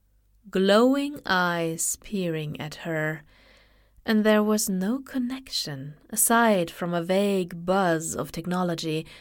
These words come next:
that her power reached into. She had no way into his eyes. He was supposed to be one of hers.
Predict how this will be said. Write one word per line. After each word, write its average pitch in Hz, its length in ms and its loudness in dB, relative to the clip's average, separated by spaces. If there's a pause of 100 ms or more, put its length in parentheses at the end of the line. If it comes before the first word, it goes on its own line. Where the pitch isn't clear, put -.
that 175 140 -2
her 185 120 0
power 196 500 4
reached 190 360 -2
into. 175 540 -2 (840)
She 170 300 -4
had 175 360 0
no 175 320 2
way 180 480 2
into 165 380 -2
his 156 340 -2
eyes. 139 760 -6 (1500)
He 285 340 4
was 233 240 4
supposed 180 540 0
to 170 80 -4
be 165 140 -2
one 160 200 -4
of 156 220 -10
hers. - 640 -8